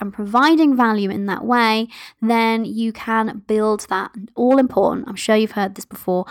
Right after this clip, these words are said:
know, like, and trust factor. So when people know you and like you and trust you or your brand, depending on whether you have, like, a personal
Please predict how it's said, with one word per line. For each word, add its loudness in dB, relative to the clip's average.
know, 2
like, -4
and -8
trust -6
factor. -6
So -2
when -2
people 0
know 2
you 6
and -2
like -2
you 0
and -4
trust -2
you 2
or 0
your 0
brand, 0
depending -6
on -2
whether -4
you -2
have, -4
like, -8
a -16
personal 0